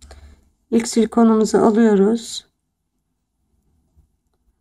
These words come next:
Geldim. Araya sıkıştırdım.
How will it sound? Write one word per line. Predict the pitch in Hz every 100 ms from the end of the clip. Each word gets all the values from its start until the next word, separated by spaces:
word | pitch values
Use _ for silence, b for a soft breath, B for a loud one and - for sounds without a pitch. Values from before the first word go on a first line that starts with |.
| _ _ _ _ _ _ _ -
Geldim. | 233 220 196 208 226 - _ _ _ _ _ _ _ _ _ _ _ _ _ _ _ _ _ _ _ _ _ _ _ _ - _ -
Araya | 165 202 208 233 - -
sıkıştırdım. | - - - - 190 170 -